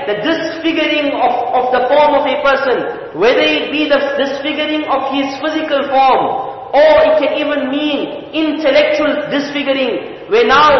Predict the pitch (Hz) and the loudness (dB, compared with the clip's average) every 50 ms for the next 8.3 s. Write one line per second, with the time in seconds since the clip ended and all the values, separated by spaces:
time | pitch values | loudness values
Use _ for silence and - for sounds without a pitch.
0 | - 185 214 277 311 - 302 311 - 285 285 285 285 277 - - - - - 277 | 2 2 2 2 4 2 2 0 0 -2 -2 -2 -2 -4 -4 -4 -8 -8 -8 -8
1 | 269 262 220 202 226 254 262 262 240 233 - - - - - - - - - - | -8 -6 -2 0 2 2 4 4 2 2 2 0 -2 -4 -4 -8 -10 -10 -12 -12
2 | - 156 202 233 285 294 285 269 - - - - - - - 302 311 320 311 311 | -4 0 2 4 6 6 6 4 4 4 2 0 0 0 0 0 2 2 2 2
3 | - - - 302 294 294 - 208 233 269 294 302 302 285 285 302 285 285 285 277 | 0 0 0 0 0 0 -2 0 2 2 2 2 0 0 -2 -2 -4 -4 -4 -4
4 | 277 277 294 302 285 277 285 277 285 277 277 294 285 285 285 277 254 226 247 277 | -4 -4 -2 -2 -2 -4 -4 -4 -4 -2 -2 -2 -2 -2 -4 -4 -2 0 2 2
5 | 285 277 277 254 208 180 180 - - - - - - 240 262 262 - - 302 311 | 4 4 4 4 4 2 0 -2 -4 -4 -6 -4 -2 -2 -2 -2 0 0 0 2
6 | 311 302 294 285 294 - 302 294 294 294 285 285 302 302 294 294 294 294 277 - | 2 2 0 0 0 0 0 0 2 0 0 -2 -2 -4 -2 0 -2 -2 0 -2
7 | 269 254 285 294 285 285 277 262 - 294 285 285 277 233 180 - - - - - | -4 -2 -2 -2 -2 -4 -6 -6 -4 -2 0 0 0 -2 -2 -6 -8 -8 -4 -4
8 | 220 220 247 262 277 | -2 0 2 2 2